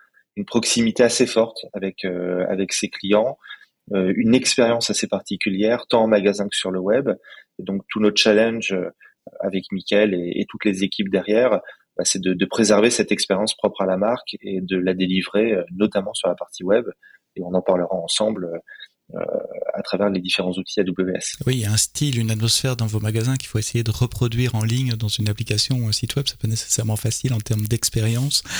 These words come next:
Speaker 2: Euh, vous avez des magasins en France, dans d'autres pays également ?
Speaker 1: Aujourd'hui, on est présent dans le monde entier. Euh,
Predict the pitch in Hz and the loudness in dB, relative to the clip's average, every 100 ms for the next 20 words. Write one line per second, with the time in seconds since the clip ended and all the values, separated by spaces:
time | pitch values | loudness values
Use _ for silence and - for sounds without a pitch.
0 | - - - - 117 113 117 117 110 123 | -4 -4 -8 -4 0 2 2 0 0 0
1 | 127 123 120 120 127 117 - 147 160 127 | 0 0 0 0 0 0 -2 -2 0 0
2 | 127 - 131 135 147 135 131 165 - - | 0 -2 -2 0 0 0 0 -2 -6 -10
3 | - - _ _ - 104 104 147 104 - | -8 -10 _ _ 0 2 4 4 2 -2
4 | 104 104 98 104 107 104 107 131 143 170 | 0 2 4 4 4 4 2 4 6 6
5 | 147 98 | 4 2